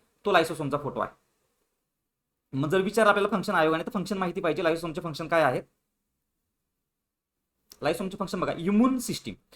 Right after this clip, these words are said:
it destroy viruses, bacteria. ठीक आहे, त्यानंतर बघा, demolition squad, it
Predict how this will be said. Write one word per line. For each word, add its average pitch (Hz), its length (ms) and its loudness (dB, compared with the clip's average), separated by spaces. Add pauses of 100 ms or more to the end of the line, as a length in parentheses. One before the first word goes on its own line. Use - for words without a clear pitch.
(200)
it 196 80 -4
destroy 220 440 0
viruses, 196 520 2 (100)
bacteria. 170 500 2 (460)
ठीक 208 80 -6
आहे, - 100 -12 (180)
त्यानंतर 185 300 -2
बघा, 170 220 2
demolition 220 520 4
squad, 175 320 4 (280)
it 185 80 -4